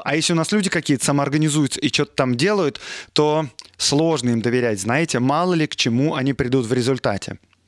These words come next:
Но вообще-то, несмотря на запрет, подпольные полулегальные организации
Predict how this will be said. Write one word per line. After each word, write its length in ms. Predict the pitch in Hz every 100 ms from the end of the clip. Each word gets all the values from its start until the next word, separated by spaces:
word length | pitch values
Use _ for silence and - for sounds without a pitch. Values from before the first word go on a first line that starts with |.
| _ _ _ - -
Но 160 | - 175
вообще-то, 420 | 165 - 240 190
несмотря 340 | 147 165 165
на 100 | 160
запрет, 460 | 143 147 160 226 - - - -
подпольные 600 | 135 - 190 208 190 180
полулегальные 680 | 175 160 165 143 165 160 139
организации 800 | 131 143 143 185 190 180 170